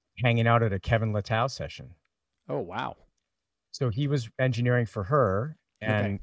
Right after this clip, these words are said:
Speaker 1: I actually remember, you made me think of it, 'cause I remember, like, sitting behind him and looking over his shoulder, and he was running Pro Tools. And that was, like, kind of one of the first times I s-, had seen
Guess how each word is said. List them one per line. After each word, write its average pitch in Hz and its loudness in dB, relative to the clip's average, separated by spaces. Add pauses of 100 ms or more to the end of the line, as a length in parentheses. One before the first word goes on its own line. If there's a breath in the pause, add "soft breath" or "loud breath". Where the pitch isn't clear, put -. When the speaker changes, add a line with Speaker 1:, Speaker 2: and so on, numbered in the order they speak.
Speaker 1:
I 120 4
actually 143 0
remember, 113 0 (320)
you 104 -6
made 117 4
me 107 -2
think 135 -4
of 120 -4
it, 98 -6
'cause 98 -10
I 107 -4
remember, 110 -6 (100)
like, 98 -8
sitting 110 -8
behind 101 -8
him 95 -8
and 95 -12
looking 101 -10
over 92 -10
his 90 -14
shoulder, 98 -10
and 87 -12
he 87 -12
was 82 -16 (500 soft breath)
running 98 -2
Pro 104 0
Tools. 80 -8
And 98 -2
that 104 2
was, 131 0
like, 143 0 (100)
kind 123 0
of 101 0
one 101 0
of 92 -2
the 90 -4
first - -8
times 87 -6
I 76 -4
s-, - -10
had 85 -18
seen 90 -6